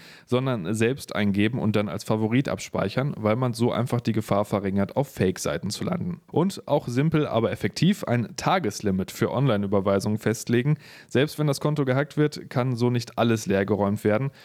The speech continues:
Und was sonst noch wichtig ist, das lest ihr bei R P Plus. Und morgen geht's dann schon weiter mit der Serie, dann mit der Frage Immobilien kaufen oder mieten.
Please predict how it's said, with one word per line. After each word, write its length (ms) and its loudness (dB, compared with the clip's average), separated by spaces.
Und 140 -2
was 80 0
sonst 240 -2
noch 140 -2
wichtig 260 -2
ist, 280 -6
das 220 -4
lest 220 -4
ihr 80 -4
bei 80 -2
R 120 -6
P 120 -6
Plus. 280 0
Und 240 -2
morgen 380 0
geht's 240 -2
dann 120 0
schon 260 0
weiter 280 2
mit 160 -2
der 120 0
Serie, 440 2
dann 300 -2
mit 140 -2
der 60 -2
Frage 420 0
Immobilien 840 2
kaufen 420 -2
oder 260 0
mieten. 300 0